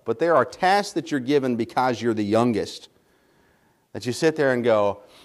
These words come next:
"Well, why doesn't he have to do it or she have to do it?" And the answer is they did it years before you. <laughs>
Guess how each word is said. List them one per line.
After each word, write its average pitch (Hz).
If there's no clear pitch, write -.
"Well, 170
why 196
doesn't 196
he 269
have 214
to 165
do 131
it 107
or 120
she 277
have 240
to -
do 156
it?" 98
And 127
the 131
answer 160
is 117
they 135
did 131
it 104
years 123
before 107
you. 117
<laughs> -